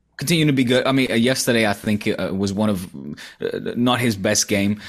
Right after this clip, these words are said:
Uh, I think the midfield continued to carry, um,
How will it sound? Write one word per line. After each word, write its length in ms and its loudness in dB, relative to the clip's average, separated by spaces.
Uh, 400 2
I 40 2
think 240 -6
the 80 0
midfield 500 2
continued 440 0
to 60 -4
carry, 640 2
um, 760 0